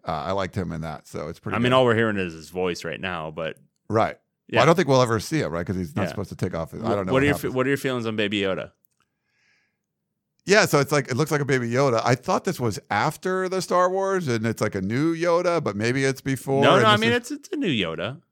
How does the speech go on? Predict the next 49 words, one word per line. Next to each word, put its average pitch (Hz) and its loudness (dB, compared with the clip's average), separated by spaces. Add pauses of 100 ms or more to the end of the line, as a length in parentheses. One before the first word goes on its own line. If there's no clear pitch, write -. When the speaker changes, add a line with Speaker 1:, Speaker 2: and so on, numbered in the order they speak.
(280)
Speaker 2:
It's - -14
a 185 0
Speaker 1:
It's - 2
Speaker 2:
new - 0
Speaker 1:
not, 165 6
this 160 2
isn't 160 2
the 139 0
actual, 139 -2
like 123 2
Speaker 2:
No, 147 6
no, 117 2
this 131 -2
is - -8
a 131 0
different 117 -4
Yoda. 80 -2
It's 113 -4
just 151 -10
a 120 -10
different 104 -6
member 101 -6
of 90 -2
that - -8
species. - -12
Speaker 1:
Okay. 131 4
Speaker 2:
It's - -4
a 110 2
Speaker 1:
I 135 8
was 147 6
Speaker 2:
baby. 123 0
Speaker 1:
wondering 143 4
if 113 -2
it 113 -4
was, 110 -2
like, 101 -2
a, 95 -4 (180)
this 107 -2
is 95 -6
Yoda, 95 0
Speaker 2:
Maybe 131 6
it's 120 4
Speaker 1:
this 131 4
Speaker 2:
Yoda's 113 2
baby, 101 -4
though. - -14 (460)
Speaker 1:
like, 113 0
Yoda's, 117 2 (140)
um, 85 -2